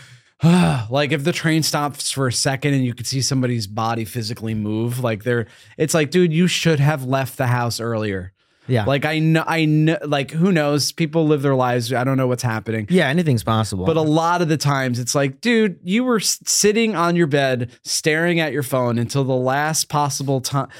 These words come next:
Speaker 1: Like, you calculated, 'When's the latest I could leave my warm bed to
Speaker 2: Right.
Speaker 1: get to my appointment?'"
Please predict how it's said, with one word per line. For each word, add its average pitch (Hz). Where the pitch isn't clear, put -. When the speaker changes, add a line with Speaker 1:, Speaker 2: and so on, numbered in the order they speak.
Speaker 1:
Like, 147
you 180
calculated, 156
'When's 143
the 151
latest 139
I 143
could 127
leave 135
my 127
warm 127
bed 113
to 151
Speaker 2:
Right. 135
Speaker 1:
get 147
to 143
my 135
appointment?'" 123